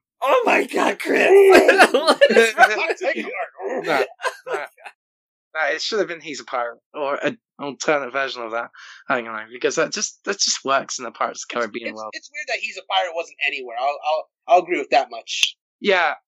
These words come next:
Speaker 3: I, I don't know. It just, it just kinda felt unfinished to me. But um, overall, like, I, I, I love the game, but, yeah, it, that, like, the, the marketing itself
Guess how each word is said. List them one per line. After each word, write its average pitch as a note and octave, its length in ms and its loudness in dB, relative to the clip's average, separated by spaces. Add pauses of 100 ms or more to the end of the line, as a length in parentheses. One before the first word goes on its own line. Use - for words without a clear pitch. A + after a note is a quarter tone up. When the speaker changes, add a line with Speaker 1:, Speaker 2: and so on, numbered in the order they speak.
(180)
Speaker 3:
I, F3 220 0
I F#3+ 100 0
don't F3 160 -10
know. D3 120 -6 (100)
It E3+ 180 -10
just, - 380 -14 (360)
it D#3+ 200 -20
just - 340 -14
kinda D#3 260 -6
felt D#3+ 240 -4
unfinished D3 520 -10
to F#3 60 -14
me. F3+ 240 -8 (420)
But C#3 220 -2 (1000)
um, C3 540 -2 (100)
overall, E3 560 -4
like, D#3 320 -6
I, D3 420 -6 (100)
I, C3+ 80 -6
I - 20 -6
love C#3 240 -6
the F3+ 80 -8
game, F#3+ 380 -6 (400)
but, - 260 -6 (600)
yeah, D3 120 -8
it, C#3 180 -10 (300)
that, - 140 -12 (120)
like, - 220 -16 (260)
the, C3 140 -6
the C#3 100 -4
marketing D3 520 -2
itself B2+ 320 -10